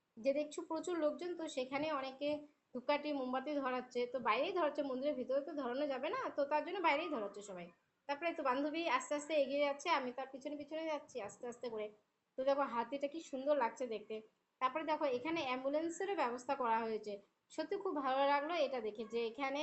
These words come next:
অ্যাম্বুলেন্সেরও ব্যবস্থা করা হয়েছে। যাই হোক, কখন কার কি হয় সেটা তো কেউ বলা যায় না। তো যাই হোক, ভালোই লাগছিল, খারাপও না। তো আমরা এই তো এখন বেরিয়ে পড়লাম। তো বেরিয়ে পড়ে তারপরে আমরা ঠিক লোকনাথ মন্দিরের ঠিক পিছন পাশটা চলে এসেছি।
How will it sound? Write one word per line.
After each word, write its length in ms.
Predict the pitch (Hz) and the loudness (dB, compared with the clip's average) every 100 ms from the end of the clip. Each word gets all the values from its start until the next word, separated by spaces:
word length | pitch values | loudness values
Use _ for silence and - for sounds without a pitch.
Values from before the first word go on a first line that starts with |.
| 311 | -2
অ্যাম্বুলেন্সেরও 640 | 269 247 262 277 302 349 | -2 -4 -4 -4 -6 -4
ব্যবস্থা 360 | 254 214 214 | -2 -4 -8
করা 240 | 220 196 190 | -6 -4 -4
হয়েছে। 340 | 190 190 190 185 - _ _ _ _ | -4 -8 -10 -14 -14 _ _ _ _
যাই 120 | 247 294 | 2 2
হোক, 80 | 294 | 2
কখন 280 | 262 320 320 311 | 0 0 -2 2
কার 200 | 277 277 | 4 2
কি 140 | 302 311 | -2 -2
হয় 180 | 285 | 0
সেটা 220 | 277 262 254 | 0 -4 -4
তো 100 | 294 | -6
কেউ 160 | 294 285 | -2 -2
বলা 260 | 247 254 285 - - _ | 0 2 0 -2 -14 _
যায় 240 | 247 233 | -2 0
না। 140 | 294 440 220 - _ _ - | 0 -2 -4 -8 _ _ -6
তো 20 | 349 | 4
যাই 140 | 359 | 6
হোক, 80 | 381 294 | 6 4
ভালোই 280 | 311 330 | 4 6
লাগছিল, 360 | 320 277 - 269 254 | 6 4 2 2 2
খারাপও 440 | - 254 254 302 | 2 2 2 4
না। 160 | 277 240 247 - _ _ _ - | 2 0 -4 -14 _ _ _ -2
তো 40 | 262 | 2
আমরা 260 | 247 254 294 | 4 6 6
এই 160 | 277 285 | 6 4
তো 120 | 285 | 4
এখন 220 | 269 285 277 | 4 4 2
বেরিয়ে 240 | 254 277 | 4 4
পড়লাম। 260 | 285 311 370 427 440 415 | 4 2 2 2 -4 -2
তো 80 | 277 | -2
বেরিয়ে 280 | 240 233 247 | 0 0 0
পড়ে 140 | 247 302 | 0 0
তারপরে 220 | 294 254 | 0 0
আমরা 160 | 262 269 | 0 0
ঠিক 140 | 370 370 - _ 311 | -2 -4 -6 _ -2
লোকনাথ 280 | 262 269 320 | 0 2 2
মন্দিরের 240 | 330 339 | 2 -2
ঠিক 120 | 381 - | -4 -4
পিছন 240 | 277 294 | -2 0
পাশটা 240 | 240 233 220 | 0 -4 -6
চলে 200 | 220 202 | -8 -8
এসেছি। 320 | 185 190 185 | -10 -16 -16